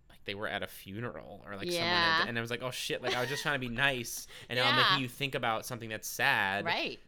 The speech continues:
Speaker 1: Like, "Oh, actually, yeah, when did that happen?" I'm really trying not to lie here, but I, like, remember that coming up.
Speaker 2: Yeah.
Speaker 1: Um, yeah.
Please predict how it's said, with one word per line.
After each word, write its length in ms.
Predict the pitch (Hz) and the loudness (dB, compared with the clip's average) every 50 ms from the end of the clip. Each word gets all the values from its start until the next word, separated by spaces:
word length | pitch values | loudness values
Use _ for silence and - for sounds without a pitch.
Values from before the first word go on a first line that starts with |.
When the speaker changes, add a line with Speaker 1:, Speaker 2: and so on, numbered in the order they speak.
| - | -6
Speaker 1:
Like, 120 | 123 120 - | -6 -4 0
"Oh, 260 | 147 156 156 151 147 | 2 2 4 6 6
actually, 360 | 139 135 131 - - 135 104 | 4 4 2 0 -8 -10 -8
yeah, 240 | 110 131 151 156 131 | -8 -6 -6 -6 -6
when 220 | 113 110 123 156 | -8 -8 -8 -8
did 100 | 175 214 | -6 -6
that 140 | 247 262 277 | -6 -8 -8
happen?" 500 | - - 123 139 - - 98 - 92 98 - - - - - | -8 -8 -8 -8 -10 -14 -16 -16 -18 -20 -20 -20 -16 -12 -8
I'm 120 | 120 113 | -6 -4
really 160 | 107 107 123 | -4 -4 -4
trying 220 | 120 - 139 131 135 | -2 -2 -2 -2 -2
not 100 | 131 127 | -2 -4
to 80 | - 123 | -4 -2
lie 240 | 107 104 123 143 143 | 0 2 2 2 2
here, 300 | 131 113 98 92 95 98 | 0 -2 -4 -4 -4 -4
but 120 | 98 113 107 | -2 -2 0
I, 100 | 104 101 104 104 - | 0 -2 -4 -6 -8
like, 180 | - 113 104 104 | -6 -6 -6 -4
remember 300 | 117 110 117 127 127 123 | -4 -4 -4 -4 -2 -2
that 180 | 113 104 78 | -4 -4 -6
coming 240 | - - 104 98 104 107 | -8 -10 -10 -10 -8 -8
up. 280 | 98 90 82 - - - - - - - - - - | -8 -8 -10 -14 -20 -20 -20 -18 -14 -12 -12 -10 -8
Speaker 2:
Yeah. 460 | 170 165 160 156 156 180 190 - - | -8 -8 -8 -6 -6 -6 -8 -8 -8
Speaker 1:
Um, 100 | 180 180 170 | -10 -8 -4
yeah. 240 | 120 120 110 101 | -2 0 0 -2